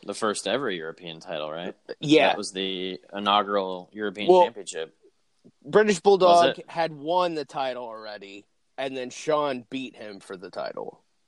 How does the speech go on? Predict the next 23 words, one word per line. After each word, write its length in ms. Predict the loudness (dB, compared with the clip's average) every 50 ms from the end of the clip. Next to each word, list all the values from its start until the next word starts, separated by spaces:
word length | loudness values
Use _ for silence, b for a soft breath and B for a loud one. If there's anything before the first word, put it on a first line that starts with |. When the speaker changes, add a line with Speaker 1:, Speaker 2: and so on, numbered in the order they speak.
| _ _ -4
Speaker 1:
Oh, 200 | 0 2 2 2 2
okay. 220 | -2 -6 -6 -4
I 40 | -2
Speaker 2:
Yeah. 140 | 0 0 -2
Speaker 1:
thought 100 | -2 -4
that. 160 | -6 -8 -8 _ _ _ _ _ _ _ _ _ _ _ _ _ _ _ -8
Oh, 160 | -2 -2 0
the 100 | 0 2 2
European 680 | 2 2 0 -2 -6 -10 -10 -10 -10 -12 -14 -16 -18 _
Championship 680 | -12 -10 -8 -8 -8 -8 -10 -12 -10 -8 -8 -8 -8 -10 _ -14
with 160 | -12 -10 -8
the 60 | -8 -8
tournament 400 | -6 -6 -4 -4 -4 -6 -8 -8
was 180 | -10 -8 -4 -2
at 320 | -2 -2 -2 -4 _ _
King 200 | -10 -8 -8 -8
of 60 | -6 -8
the 80 | -8 -8
Ring, 380 | -8 -8 -8 -10 -12 -16 -18 -14
right? 280 | -8 -6 -6 -6 -6 _ -10
Speaker 2:
I 60 | -6
think 260 | 2 4 4 4 2
so. 340 | -4 -6 -6 -6 -6 -8 _